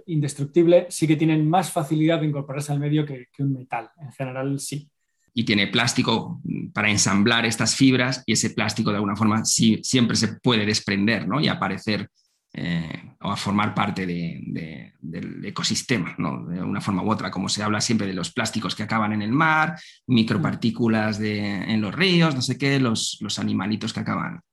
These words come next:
Speaker 2: eh, siempre interactuando con esto. En el, eh, hombre, se tiene que descomponer para eso, o sea, que tendría que haber alguna,
Speaker 1: Eso es.
Speaker 2: algún periodo térmico o algo, ¿no? Que hiciera que esto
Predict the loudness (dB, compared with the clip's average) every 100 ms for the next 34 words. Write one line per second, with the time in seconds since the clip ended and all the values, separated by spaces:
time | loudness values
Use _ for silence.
0 | _ _ _ -14 -10 -8 -2 2 4 2
1 | 2 -2 0 2 4 2 0 -4 -8 -14
2 | 0 2 4 2 0 4 4 2 -6 -10
3 | -10 -10 -12 -2 2 2 2 2 2 2
4 | 2 0 0 2 2 0 -2 0 0 2
5 | 2 2 -2 -6 _ _ -4 2 6 8
6 | 6 6 4 2 0 2 2 2 4 4
7 | 4 2 2 2 4 2 2 2 2 2
8 | 2 2 2 0 0 -2 -4 -6 -4 -2
9 | -2 -2